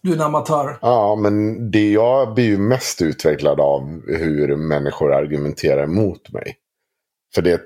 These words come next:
Speaker 2: tvingar ju mig att tänka
Speaker 1: Mm.
Speaker 2: till. Men, eh, det är ju inte så
Speaker 1: Ja.
Speaker 2: att jag inte tänker mig att, eh, Navid inte tycker att det här, de har många goda poänger som man alltid säger.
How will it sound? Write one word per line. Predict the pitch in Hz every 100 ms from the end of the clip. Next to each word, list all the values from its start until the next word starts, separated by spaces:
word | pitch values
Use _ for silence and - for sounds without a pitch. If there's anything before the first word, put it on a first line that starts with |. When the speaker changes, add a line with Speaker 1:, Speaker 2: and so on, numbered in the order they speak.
| - - -
Speaker 2:
tvingar | 87 80 78
ju | 80
mig | 87 76
att | 71
tänka | 82 80
Speaker 1:
Mm. | 80
Speaker 2:
till. | 80 67 - - _ _ - - -
Men, | 104 101 98 98
eh, | 95 92 92 - 98
det | 104
är |
ju | 104
inte | 104 120
så | -
Speaker 1:
Ja. | 87 78
Speaker 2:
att | 85
jag | 78
inte | 80 76 - 73
tänker | - 85 82 -
mig | 69 71
att, | 67 - _ -
eh, | 69 65 67 69 _ _ _ _ _ 80
Navid | 82 76 76 65 -
inte | 78 69 -
tycker | - 71
att | 67 -
det |
här, | 65 62 62 -
de | - 76
har | 71 64 60 71 107
många | 92 80
goda | 80 87 71 76
poänger | - 98 101 73 60
som | - 71
man | 65
alltid | 69 64 73
säger. | - 76 71 -